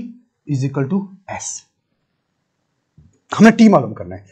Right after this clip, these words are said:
पहले इसको values put करके हम सॉल्व कर लेते हैं, टी निकालना आसान हो जाएगा। वीएफ़ कितना है? V, अच्छा अब हमने टी निकालना है,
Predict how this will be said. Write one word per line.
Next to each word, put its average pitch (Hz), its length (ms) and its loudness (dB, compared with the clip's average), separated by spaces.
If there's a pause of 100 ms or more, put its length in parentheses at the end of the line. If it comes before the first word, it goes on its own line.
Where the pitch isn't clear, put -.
(120)
पहले 226 140 10
इसको 220 180 4
values 180 340 6
put 190 140 2
करके 160 160 0
हम 143 60 -2
सॉल्व 117 240 -4
कर 101 180 -12
लेते 95 180 -14
हैं, 110 60 -16 (320)
टी 185 220 0
निकालना 147 300 -2
आसान 127 240 -8
हो 92 120 -16
जाएगा। 98 240 -20 (2000)
वीएफ़ 226 280 6
कितना 135 260 -4
है? - 160 -14 (600)
V, 165 180 2
अच्छा 214 320 -2
अब 208 100 6
हमने 254 180 2
टी - 440 2
निकालना 156 380 2
है, 208 120 -2